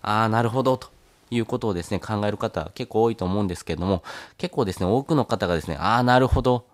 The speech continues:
で止まっちゃうんですね。そっからですね、一つ行動してみるっていうのがですね、まあ、大事になってくるかなと思います。そのですね、経験をですね、活かしてですね、やっぱり行動していく。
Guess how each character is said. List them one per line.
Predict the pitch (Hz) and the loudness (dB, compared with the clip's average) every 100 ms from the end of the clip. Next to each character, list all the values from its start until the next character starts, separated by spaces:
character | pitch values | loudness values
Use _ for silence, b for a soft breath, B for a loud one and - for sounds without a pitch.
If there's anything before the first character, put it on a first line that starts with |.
| _ - | _ -2
で | 117 | -2
止 | - 113 | 2 2
ま | 113 | 2
っ | - | 2
ち | |
ゃ | 117 104 - _ - | -2 -2 -6 _ -2
う | 113 | 0
ん | 98 | 2
で | - | -2
す | - | -2
ね。 | 95 104 _ - _ _ _ _ _ _ - - | -2 -2 _ -20 _ _ _ _ _ _ -20 -18
そ | - 127 | -4 -2
っ | |
か | - 214 | 0 0
ら | 208 | 0
で | 107 | -2
す | - | 0
ね、 | 127 104 B B B | 2 2 B B B
一 | - 147 | -2 -2
つ | 135 87 | 0 -4
行 | - 123 131 | 0 0 2
動 | 135 | 2
し | 139 | -2
て | - | 0
み | 143 | 2
る | 117 | 0
っ | |
て | 95 - | -2 -2
い | |
う | 98 | -2
の | |
が | 87 | -2
で | 85 | -4
す | - | 0
ね、 | 101 | 4
ま | 92 | 4
あ、 | |
大 | 82 85 85 | 6 4 4
事 | 80 | 0
に | |
な | 73 | -4
っ | 76 | -8
て | - | -12
く | - | -12
る | - | -8
か | 82 | -4
な | 87 | -4
と | - | -4
思 | - 73 | -8 -6
い | 71 | 0
ま | 87 | -2
す。 | 90 B B B B B | -2 B B B B B
そ | - 156 | -6 0
の | 165 | 2
で | 147 | 0
す | - | 0
ね、 | 92 | -4
経 | - 127 123 | -2 -2 -2
験 | - 127 123 | -2 -2 -2
を | |
で | 113 | -2
す | 110 | -2
ね、 | 110 101 | -2 -2
活 | 104 | -4
か | - 160 | -2 -2
し | |
て | - | 0
で | 87 | -2
す | 85 | -2
ね、 | 104 | -2
や | 101 | -2
っ | |
ぱ | 117 | -2
り | |
行 | 104 - 123 | -4 -2 0
動 | 135 135 | 0 -4
し | |
て | - 131 | -4 -6
い | |
く。 | 123 127 | -4 -8